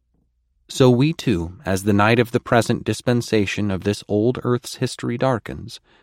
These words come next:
should have hearts that are becoming more and more lighthearted with high hopes built on God's sure word of prophecy. Note again,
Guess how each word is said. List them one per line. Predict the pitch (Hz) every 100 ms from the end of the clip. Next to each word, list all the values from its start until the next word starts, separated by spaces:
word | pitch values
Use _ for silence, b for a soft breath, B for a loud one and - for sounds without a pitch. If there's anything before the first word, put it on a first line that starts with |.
| b
should | - - 165
have | 170 160 -
hearts | - 95 80 -
that | 95
are | 98
becoming | 107 123 117 113
more | 107 120 139
and | 135 120
more | 113 107
lighthearted | 101 127 170 - 80 71 85 - b b b
with | 107 -
high | 135 151
hopes | 156 156 - -
built | - 143 90 87
on | 90
God's | 85 92 92 -
sure | - - 139 147 156
word | 156 110 90
of | -
prophecy. | - 135 139 110 78 90 - _ _ _ _ _ _ _ 117
Note | 127 147
again, | 135 87 69